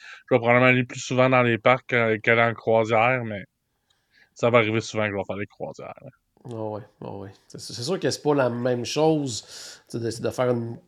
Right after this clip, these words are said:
Speaker 2: une courte croisière puis une longue, parce que là, t'as le temps de t'installer, puis t'as le temps de, de, d'en
Speaker 1: C'est
Speaker 2: profiter
Speaker 1: ça.
Speaker 2: un peu plus, puis, euh, tu sais, t'es moins justement bousculé un petit peu, parce que les courtes croisières
Speaker 1: Oui.
Speaker 2: sont super le fun, c'est, c'est, c'est trippant, mais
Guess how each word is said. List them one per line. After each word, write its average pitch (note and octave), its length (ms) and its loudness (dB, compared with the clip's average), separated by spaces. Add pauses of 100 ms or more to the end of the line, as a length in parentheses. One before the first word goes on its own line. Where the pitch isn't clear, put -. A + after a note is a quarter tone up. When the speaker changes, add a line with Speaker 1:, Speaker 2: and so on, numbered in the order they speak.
Speaker 2:
une B2+ 160 -6
courte - 340 -4
croisière A#2+ 540 0
puis B2+ 100 -2
une A2+ 120 -2
longue, C#3 140 2
parce C#3+ 100 -4
que C3+ 60 0
là, B2 40 -2
t'as B2 100 -4
le A2 80 -8
temps C3 160 -4
de B2+ 60 -10
t'installer, A#2 960 -4
puis - 100 -20
t'as G#2 120 -6
le F#2+ 80 -10
temps A#2 340 -4
de, G#2+ 180 -6
de, G2 140 -8
d'en G2 220 -10
Speaker 1:
C'est - 40 -14
Speaker 2:
profiter A#2+ 400 -2
Speaker 1:
ça. C3+ 80 -6
Speaker 2:
un B2 120 -2 (120)
peu A#2 160 -4
plus, C3 760 0
puis, A2 400 -4
euh, G#2+ 140 -4 (400)
tu - 80 -20
sais, - 80 -6
t'es B2+ 120 0
moins B2 300 2
justement B2+ 400 2
bousculé C3 540 0
un C3 80 2
petit A2+ 120 -8
peu, F3 80 0
parce D#3+ 140 -4
que C#3 80 -2
les A#2+ 180 -2
courtes D3 200 -2
croisières C3 560 2
Speaker 1:
Oui. D3 60 2
Speaker 2:
sont A2+ 160 -6
super B2 240 -2
le B2 120 2
fun, D3+ 340 2
c'est, A2+ 200 -4
c'est, A#2+ 180 -6
c'est A#2 160 -6
trippant, E3+ 420 2
mais B2+ 220 2